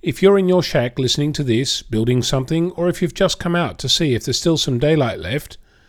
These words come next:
I'd like to encourage you to share your experience with another amateur. They might be on the other end of the radio, or they might be reading an article in Amateur Radio magazine.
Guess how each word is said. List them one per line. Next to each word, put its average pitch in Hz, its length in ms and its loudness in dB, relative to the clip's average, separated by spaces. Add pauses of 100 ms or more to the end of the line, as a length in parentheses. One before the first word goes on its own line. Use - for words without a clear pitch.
(340)
I'd 175 120 -2
like 202 140 2
to 202 120 -2
encourage 190 520 2
you 101 80 -2
to 95 100 -8
share 139 300 0
your 143 200 2
experience 123 580 0
with 156 120 4
another 117 280 0
amateur. 139 460 -2 (840)
They 131 100 2
might 117 260 0
be 165 160 6
on 131 140 0
the 113 120 2
other 113 200 2
end 120 220 2
of 104 80 -2
the 123 80 2
radio, 170 480 2 (520)
or 196 100 -2
they 202 80 4
might 202 180 2
be 190 120 2
reading 180 320 4
an 165 60 0
article 139 480 -2
in 165 160 -2
Amateur 123 320 -2
Radio 127 320 4
magazine. 107 640 0